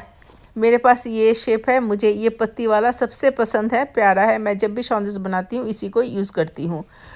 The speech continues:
लेकिन अरमानी, अ, अरमानी को, अ, जब वो उसको मैं बोलती हूँ, वो सौंदेश का, सौंदेश का शेप देने के लिए वो हमेशा ये सर्कल वाला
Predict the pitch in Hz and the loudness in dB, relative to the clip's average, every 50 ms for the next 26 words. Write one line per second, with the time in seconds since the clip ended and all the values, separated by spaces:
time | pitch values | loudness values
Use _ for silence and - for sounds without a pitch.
0 | - - - _ - 226 240 247 247 - 269 262 254 247 - - 196 196 202 208 | -20 -20 -18 _ -2 0 0 0 0 -2 -2 -2 -4 -4 0 0 0 2 2 2
1 | 208 214 214 226 240 262 254 - - - 214 214 208 202 202 202 202 202 202 202 | 2 2 2 2 0 -2 -4 -8 -10 -6 -2 -2 0 0 0 0 0 -2 -4 -6
2 | 196 - - - 214 208 208 220 214 220 226 233 233 - - 240 240 233 233 - | -8 -12 -6 -4 -4 -2 0 0 0 0 0 -4 -4 -2 0 0 0 0 -4 -8
3 | 220 214 208 208 202 202 202 202 196 190 190 196 202 _ - - 240 220 226 - | -8 -6 -4 -4 -2 -2 -4 -4 -6 -6 -8 -12 -16 _ 0 0 0 0 0 -6
4 | 208 226 240 254 240 - - 277 262 254 233 208 190 202 196 196 214 220 226 254 | -8 -6 -4 -4 -4 -4 -4 -2 0 0 0 2 2 0 0 0 -2 -2 -2 -2
5 | 285 294 247 226 208 202 196 196 196 190 - - 202 190 190 190 196 - - 208 | -2 -4 -2 0 0 0 0 -2 -4 -6 -6 -4 -4 -4 -4 -4 -4 -4 -2 -2
6 | 196 190 190 185 190 196 - 208 185 190 190 202 202 - - 208 196 - - 208 | -4 -4 -4 -6 -8 -6 -6 -6 -4 -2 -2 -2 -2 -4 -4 -8 -6 -4 -4 -4
7 | 196 180 170 175 190 214 - 196 190 214 202 220 254 240 220 202 196 214 175 170 | -4 -6 -8 -8 -6 -6 -6 -6 -6 -6 -6 -4 -4 -4 -2 -2 -2 -2 -2 -4
8 | 185 196 - 240 247 - - - - - - - - - 202 208 208 208 - - | -6 -6 -4 -4 -4 -4 -8 -14 -20 -20 -20 -20 -12 -2 0 2 2 2 2 2
9 | 233 226 226 - 254 240 220 208 196 190 196 233 294 | 0 0 0 0 0 0 2 0 0 2 2 0 0